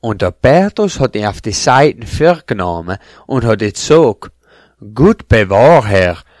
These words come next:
das wird dir nie passieren." Aber er hat sich umgedreht und zu Petrus gesagt: "Geh weg von mir, Satan, du bist mir ein Ärgernis, weil du denkst nicht, was göttlich ist,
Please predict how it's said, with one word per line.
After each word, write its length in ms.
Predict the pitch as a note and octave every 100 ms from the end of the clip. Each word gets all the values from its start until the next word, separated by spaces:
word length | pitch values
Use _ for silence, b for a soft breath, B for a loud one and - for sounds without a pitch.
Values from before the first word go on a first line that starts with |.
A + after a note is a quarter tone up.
| b b
das 320 | A#2 D#3+ G3
wird 200 | F#3+ -
dir 260 | E3 D3+ A#2
nie 340 | A2+ F3 G3 B2
passieren." 680 | G#2+ - A#2+ G2+ F2+ E2 - _ _ _ _ _ _
Aber 300 | A2 G2+ F#2+
er 340 | C2 A#2 E3 E3
hat 160 | C3+
sich 180 | - B2+
umgedreht 800 | B2+ D3+ D#3+ C#3+ B2 B2+ D3 F3
und 140 | B2+ A2+
zu 140 | A2
Petrus 560 | - A#2+ C3+ - A#2 -
gesagt: 500 | - C3+ C3+ - - _ _ _ _ _
"Geh 320 | G#2+ G#2+ G#2
weg 220 | C3 G3 -
von 260 | B2+ G#2+
mir, 300 | G2+ F#2+ F#2
Satan, 680 | - - - G2+ - A#2+ D3 b b b b
du 240 | A#2 G#2+ C3
bist 320 | F3 - -
mir 240 | C#3+ C#3+
ein 160 | A#2+ G#2+
Ärgernis, 840 | G2 D3 D#3+ B2+ G2 E2+ - - - b b
weil 260 | A2+ A2 A2
du 120 | C3+
denkst 500 | C#3+ C#3+ D#3 - -
nicht, 320 | C#3 F3+ G3+
was 240 | G3 D#3 -
göttlich 460 | C#3+ C#3 B2+ G#2+
ist, 420 | G#2+ G#2+ C3+ -